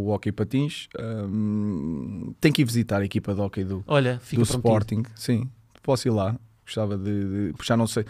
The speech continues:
Speaker 2: Fazes um treino, não, fazes um treino com guarda-redes.
Speaker 1: Sim, pode ser. Eu acho que o equipamento é mais leve, não é? Ho-, hoje em dia deve ser, eh, mas gostava. Um dia vou fazer isso. Está prometido
Speaker 2: Então,
Speaker 1: aqui
Speaker 2: olha,
Speaker 1: ao,
Speaker 2: arranjamos
Speaker 1: ao
Speaker 2: isso.
Speaker 1: Miguel.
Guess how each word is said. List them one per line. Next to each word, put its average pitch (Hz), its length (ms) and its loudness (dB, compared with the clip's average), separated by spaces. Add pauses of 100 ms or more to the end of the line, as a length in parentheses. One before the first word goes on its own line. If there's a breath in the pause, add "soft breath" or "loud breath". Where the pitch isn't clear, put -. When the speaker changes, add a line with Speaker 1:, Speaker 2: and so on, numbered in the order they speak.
Speaker 2:
Fazes 185 260 4
um 202 80 2
treino, 170 260 4
não, 180 100 2
fazes 190 220 2
um 208 60 2
treino 196 180 0
com 202 80 0
guarda-redes. 185 480 2 (380)
Speaker 1:
Sim, - 480 -2
pode 135 220 0
ser. 104 260 0
Eu 107 200 -2
acho 117 120 0
que 139 80 0
o 127 100 6
equipamento 123 400 6
é 123 40 8
mais 120 220 8
leve, 143 300 8
não 135 140 6
é? 127 140 4 (180)
Ho-, 113 180 0
hoje 117 220 6
em 117 60 8
dia 143 440 4
deve 113 260 -2
ser, 113 280 0
eh, 104 340 -2 (800)
mas 180 200 0
gostava. 113 400 4
Um 185 120 2
dia 156 180 6
vou 135 160 2
fazer 117 400 0
isso. 104 380 -4
Está 107 180 -4
prometido 104 340 -2
Speaker 2:
Então, 180 240 2
Speaker 1:
aqui - 0 - (120)
Speaker 2:
olha, 107 80 4
Speaker 1:
ao, 95 60 2
Speaker 2:
arranjamos 143 300 2
Speaker 1:
ao 165 60 0
Speaker 2:
isso. 208 100 2
Speaker 1:
Miguel. 98 280 -2